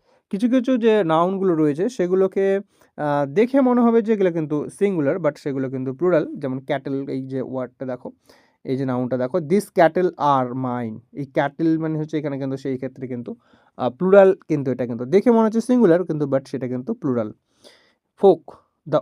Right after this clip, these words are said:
old folks have gone", দেখো এখানে ফো-, ও-, ওল্ড ফোক, হ্যাঁ, এখানে কিন্তু have বসানো হয়েছে। The swine, "This swine must be kept out the garden", পোল্ট্রি, পোল্ট্রি হচ্ছে এটা কিন্তু প্লুরাল। পিপল, পিপল দেখে মনে হচ্ছে এটা সিঙ্গুলার, but সেটা কিন্তু প্লুরাল।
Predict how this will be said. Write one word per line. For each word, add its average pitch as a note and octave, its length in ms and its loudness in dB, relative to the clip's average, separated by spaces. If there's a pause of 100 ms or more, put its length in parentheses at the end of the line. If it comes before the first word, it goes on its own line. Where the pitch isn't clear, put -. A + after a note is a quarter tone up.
(120)
old G3+ 240 6
folks F#3+ 380 2 (140)
have C#3+ 200 0
gone", A#2+ 340 -2
দেখো E3+ 160 -6
এখানে E3 200 -4
ফো-, - 260 -18
ও-, C#3+ 240 -6
ওল্ড F3 300 0
ফোক, D#3+ 320 0 (760)
হ্যাঁ, F#3 260 -2
এখানে E3 240 0
কিন্তু E3+ 160 -2
have D3+ 240 0 (160)
বসানো C#3 260 -6
হয়েছে। A#2+ 220 -8 (1900)
The F3 120 6
swine, G3+ 760 0
"This A3 180 0 (220)
swine F#3 420 2 (160)
must D#3+ 340 -4
be D#3 100 0 (200)
kept D#3+ 160 -2
out C#3+ 300 -2
the C#3 100 -4
garden", C#3 240 -4
পোল্ট্রি, F3+ 520 -2
পোল্ট্রি D3+ 400 -4
হচ্ছে D3+ 240 -4
এটা D3 140 -4
কিন্তু C#3+ 300 -8
প্লুরাল। E3 440 0 (640)
পিপল, G3 460 4
পিপল F#3 400 2
দেখে E3+ 260 -2
মনে F3+ 200 0
হচ্ছে F3+ 200 -2
এটা F3 140 -2
সিঙ্গুলার, F#3 440 0
but C#3+ 180 0
সেটা C#3 240 -6
কিন্তু C3+ 240 -4
প্লুরাল। B2+ 420 -2